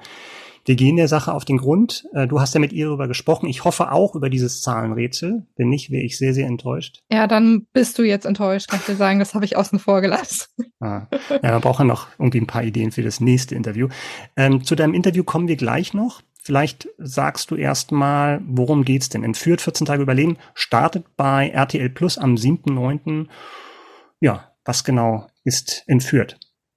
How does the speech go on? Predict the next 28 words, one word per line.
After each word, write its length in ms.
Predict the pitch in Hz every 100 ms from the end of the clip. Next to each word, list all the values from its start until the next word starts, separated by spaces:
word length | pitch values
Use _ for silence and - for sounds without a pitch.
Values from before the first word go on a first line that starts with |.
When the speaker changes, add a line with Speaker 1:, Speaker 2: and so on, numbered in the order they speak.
| _ _ _ _ _ _ _ _ _
Speaker 2:
Es 260 | 220 -
basiert 640 | - 208 208 214 247 330 -
auf 160 | 214
einer 440 | - 208 202 202 -
realen 560 | 190 190 185 214 226 208
Geschichte. 640 | 208 - 220 196 - 269
Johannes 440 | 202 202 233 247 -
Erlemann 540 | 202 190 220 247 285
ist 220 | - -
der 80 | 208
kleine 280 | - 202 214
Junge, 220 | 208 214
der 140 | 208
entführt 540 | - 196 - 220 233 214
wird. 320 | 226 285 302
Und 320 | - 208 202
die 180 | 208 170
Grundstory 1300 | - 196 214 311 - - - - - - 185 214 254
ist, 260 | - 226 -
dass 140 | 208
sein 160 | 214 208
Vater 680 | - 208 233 240 226 208 185
Jochen 360 | 196 233 262
Erlemann, 680 | - 214 240 254 262 269 262
cleverer 400 | - 196 196 196
Geschäftsmann, 800 | 196 - 220 - - 214 226 226
Finanzexperte, 1000 | - 180 208 - - - 208 202 202 190
Investor, 540 | - 160 202 - 240